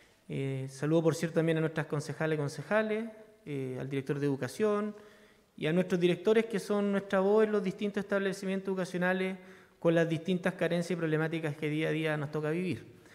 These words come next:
Sin duda, esta materia es fundamental para nosotros. Eh, después de dos años de estar en pandemia, nos hemos encontrado en primer lugar con serios problemas sociales y emocionales en nuestros niños,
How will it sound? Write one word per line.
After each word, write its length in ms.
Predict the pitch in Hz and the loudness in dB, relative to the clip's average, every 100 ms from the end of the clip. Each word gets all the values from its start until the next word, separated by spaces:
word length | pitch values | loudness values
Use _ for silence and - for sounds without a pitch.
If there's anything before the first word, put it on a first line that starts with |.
| - - - - _ _ | -20 -20 -20 -20 _ _
Sin 260 | - 208 208 | 2 4 6
duda, 640 | 233 233 233 226 226 214 | 10 12 12 10 8 6
esta 220 | 214 233 | 4 4
materia 320 | 220 214 226 | 4 4 4
es 60 | 220 | 4
fundamental 560 | 214 202 196 175 202 196 | 2 2 2 2 0 2
para 180 | 208 | 0
nosotros. 560 | 202 190 208 208 214 220 196 - - | 0 0 -2 0 -2 -2 -8 -18 -14
Eh, 100 | 170 | -10
después 340 | 160 156 185 175 | -6 -4 -2 0
de 100 | 170 | 2
dos 120 | 175 | 4
años 260 | 185 185 | 4 2
de 100 | 175 | -2
estar 180 | 170 185 | 0 0
en 100 | 180 | 0
pandemia, 1000 | 175 170 170 180 180 180 175 170 170 160 - - - - - | 0 -2 2 0 2 0 0 0 -2 -6 -12 -20 -20 -20 -4
nos 120 | 170 | 4
hemos 160 | 180 185 | 6 6
encontrado 400 | 185 165 - 190 | 4 0 4 4
en 80 | 185 | 4
primer 240 | 175 185 | 2 2
lugar 420 | 185 180 185 190 | 4 4 6 4
con 380 | 185 180 170 165 | 2 0 2 0
serios 320 | 151 185 190 | -2 0 0
problemas 720 | 190 180 175 185 180 175 170 170 | 0 -2 0 2 2 2 0 -2
sociales 600 | - 160 - 185 185 185 | -8 -8 -4 0 2 2
y 60 | |
emocionales 520 | 170 156 160 170 190 | 0 0 0 0 2
en 60 | 185 | 0
nuestros 280 | 185 185 175 | -2 -4 -2
niños, 420 | 180 185 190 208 | -2 -2 -4 -8